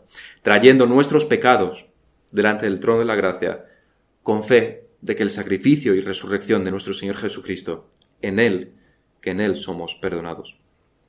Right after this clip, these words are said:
No se nos promete que podamos ser librados de los juicios de la tierra, pero se nos promete, y Dios no miente, que seremos librados de la segunda muerte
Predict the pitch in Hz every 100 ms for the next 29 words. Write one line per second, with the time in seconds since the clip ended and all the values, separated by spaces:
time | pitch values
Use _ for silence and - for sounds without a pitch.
0 | _ _ _ _ _ - 120 117 135 123
1 | - 120 110 135 151 156 135 104 101 104
2 | 104 101 110 101 92 107 110 117 151 -
3 | _ _ - - - 113 107 - 123 -
4 | 104 104 - - 95 90 135 131 - -
5 | _ _ _ - _ _ _ - 120 113
6 | 143 156 - 127 120 110 92 - _ 113
7 | 110 120 139 123 107 95 90 90 - _
8 | - 107 117 123 123 110 101 98 120 147
9 | 98 90 - _ _ 110 98 110 101 147
10 | 123 98 90 90